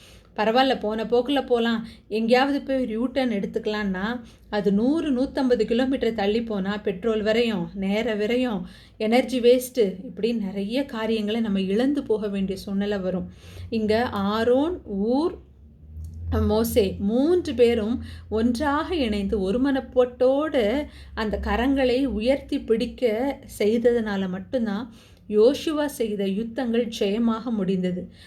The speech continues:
நமக்குள்ள வெளியே யாரும் இல்ல, நம்மளை சுற்றி இருக்கிறவங்க இல்ல, போதகர் இல்ல, கணவன் மனைவி இல்ல, பிள்ளைகள் இல்ல, நாம, நம்ம ஒரு ஆளே நமக்கு வர வேண்டிய ஜெயத்தை தடுக்கிறவர்களாக இருப்போம்.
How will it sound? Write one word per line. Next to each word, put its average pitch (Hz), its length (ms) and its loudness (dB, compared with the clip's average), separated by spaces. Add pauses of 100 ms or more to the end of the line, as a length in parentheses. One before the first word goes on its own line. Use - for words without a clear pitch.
(140)
நமக்குள்ள 254 920 2 (300)
வெளியே 269 600 2
யாரும் 294 380 2
இல்ல, 220 180 2
நம்மளை 185 380 -6
சுற்றி 240 500 -4
இருக்கிறவங்க 254 460 -2
இல்ல, 208 420 0 (500)
போதகர் 208 440 2
இல்ல, 240 380 0
கணவன் 202 420 -2
மனைவி 214 380 0
இல்ல, 240 300 0
பிள்ளைகள் 233 520 2
இல்ல, 240 360 0 (300)
நாம, 233 720 0
நம்ம 240 600 2
ஒரு 240 540 4
ஆளே 208 640 -2 (300)
நமக்கு 233 440 0
வர 226 220 2
வேண்டிய 233 540 0 (140)
ஜெயத்தை 233 500 0
தடுக்கிறவர்களாக 226 920 -2
இருப்போம். 202 540 -4